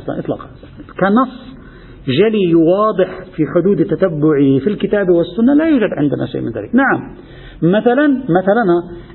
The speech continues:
عندنا العهد العلوي، العهد العلوي يشير إلى المغايرة، تجد له ميل إلى عدم استخدام هذا التعبير في حق الإنسان، يقول: "إما أخ لك في الدين أو نظير لك في-". لم يقل: "إما أخ لك في الدين أو أخ لك في الخلق". لم يستخدم هذا، واضح،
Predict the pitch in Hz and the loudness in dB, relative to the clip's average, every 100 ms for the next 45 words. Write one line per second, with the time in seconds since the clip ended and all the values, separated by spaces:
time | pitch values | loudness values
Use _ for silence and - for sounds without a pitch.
0 | - 262 269 269 269 262 - - 151 240 | 0 2 4 4 2 0 -4 -4 0 0
1 | 240 226 196 240 196 143 120 143 190 185 | 0 0 0 2 2 0 0 -4 -2 0
2 | 190 170 220 240 208 208 - 247 240 190 | 0 2 2 2 2 0 0 2 2 2
3 | - - - - - 170 156 151 127 156 | -2 -8 -14 -8 0 2 2 2 2 0
4 | 147 123 107 - - - 254 254 190 233 | 2 0 -2 -8 -20 2 2 4 2 2
5 | 214 202 202 285 285 247 233 233 208 269 | 2 2 4 4 2 2 2 2 2 2
6 | 277 262 254 - 240 185 196 190 196 165 | 2 2 -2 0 2 4 2 2 2 2
7 | 190 170 151 - 151 139 139 107 - - | 2 0 -4 -2 -2 -2 -4 -8 -12 -20
8 | - 156 180 143 226 170 170 190 185 160 | -4 -2 0 0 2 2 2 2 0 -2
9 | 139 220 220 - - - 143 147 147 175 | 0 0 -2 -6 -14 -2 2 2 2 2
10 | 139 135 - - 190 285 285 240 - - | 2 0 -6 -2 2 2 2 0 -4 -6
11 | 160 160 180 190 165 165 165 160 160 165 | 0 2 2 2 2 2 0 2 2 2
12 | 160 170 147 131 135 117 123 - - - | 0 2 0 0 -2 -2 -4 -6 -12 -20
13 | - - - - - - 196 214 - 143 | -20 -20 -20 -20 -20 -4 0 0 0 2
14 | 143 139 131 190 185 135 | 2 2 2 2 2 -2